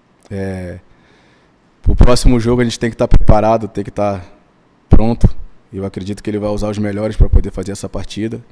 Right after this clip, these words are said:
Depois a gente tem o jogo da Libertadores. E, e é seguir repetindo, seguir evoluindo a cada jogo. Pra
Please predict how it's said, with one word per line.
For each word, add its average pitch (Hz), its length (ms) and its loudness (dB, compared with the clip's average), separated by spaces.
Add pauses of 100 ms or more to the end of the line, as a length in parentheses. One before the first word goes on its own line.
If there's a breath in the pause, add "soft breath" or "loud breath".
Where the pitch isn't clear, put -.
(160)
Depois 104 280 0
a - 20 -8
gente 101 80 -16
tem 104 100 -8
o 104 60 -6
jogo 104 180 -8
da 104 80 -10
Libertadores. 104 760 -8 (840 soft breath)
E, 92 240 -8 (160)
e 95 200 -10
é 104 360 -6
seguir 127 300 -6
repetindo, 143 580 -2
seguir 110 340 -4
evoluindo 123 600 -2 (120)
a - 100 -10
cada 113 260 -6
jogo. 117 400 -4 (720 soft breath)
Pra 98 480 0